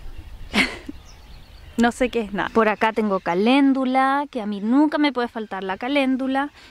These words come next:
Y acá tengo muchas acelgas que quise rescatar del otro huerto. Y luego acá tengo un cibulet que tengo que podar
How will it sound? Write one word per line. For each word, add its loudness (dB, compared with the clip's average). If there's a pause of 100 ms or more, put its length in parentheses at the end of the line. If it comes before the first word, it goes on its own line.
(120)
Y 2
acá 0 (360)
tengo 2
muchas 2
acelgas 0
que -6
quise -6
rescatar -2 (680)
del 2
otro 2
huerto. -4 (500)
Y 4
luego 6
acá 0
tengo -4
un -4
cibulet 0 (1120)
que -2
tengo 2
que 2
podar 2